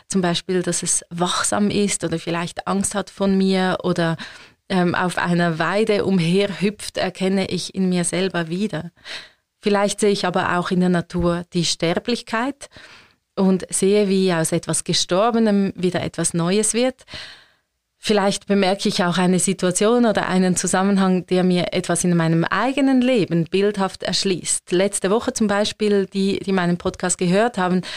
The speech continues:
da habe ich über Pilze gesprochen. Die Pilze sind unterirdisch miteinander verbunden und auch mit anderen Wesen, mit Bäumen.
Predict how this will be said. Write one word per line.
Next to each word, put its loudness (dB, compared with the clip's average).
da 0
habe 0
ich -2
über 0
Pilze 0
gesprochen. -6
Die -4
Pilze 0
sind 2
unterirdisch 2
miteinander 0
verbunden 0
und 0
auch -4
mit 0
anderen 2
Wesen, 2
mit -4
Bäumen. 2